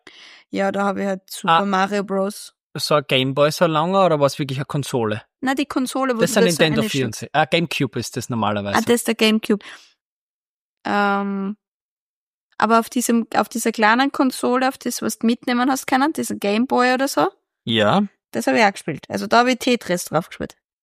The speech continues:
Speaker 1: Na, das war dann später noch.
Speaker 2: Dann war's wirklich der Nintendo vierundsechzig, ja?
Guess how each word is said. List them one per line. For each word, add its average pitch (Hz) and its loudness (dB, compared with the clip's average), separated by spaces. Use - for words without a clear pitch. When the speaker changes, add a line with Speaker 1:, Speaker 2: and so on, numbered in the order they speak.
Speaker 1:
Na, 269 0
das - -6
war 269 0
dann 269 0
später 247 -2
noch. 214 4
Speaker 2:
Dann 170 4
war's 190 2
wirklich 151 0
der 131 0
Nintendo 110 2
vierundsechzig, - -6
ja? 180 4